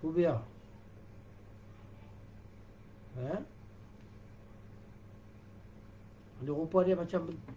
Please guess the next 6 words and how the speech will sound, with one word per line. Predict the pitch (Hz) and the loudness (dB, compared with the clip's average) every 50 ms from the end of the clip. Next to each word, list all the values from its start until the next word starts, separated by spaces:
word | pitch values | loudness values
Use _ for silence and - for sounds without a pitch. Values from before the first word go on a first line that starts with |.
| - - - - - - - - - | -10 -12 -14 -14 -14 -14 -14 -4 0
rupa | 151 170 170 190 226 | 2 4 8 10 10
dia | 226 226 | 10 10
macam, | 214 208 202 220 208 196 190 - - | 10 8 8 6 6 4 4 0 0
macam | - 185 180 208 190 | 4 4 6 6 8
kayu | 208 208 214 | 10 10 10
manis. | 220 254 254 233 180 127 - - - - - | 10 10 10 10 8 8 6 0 -4 -8 -10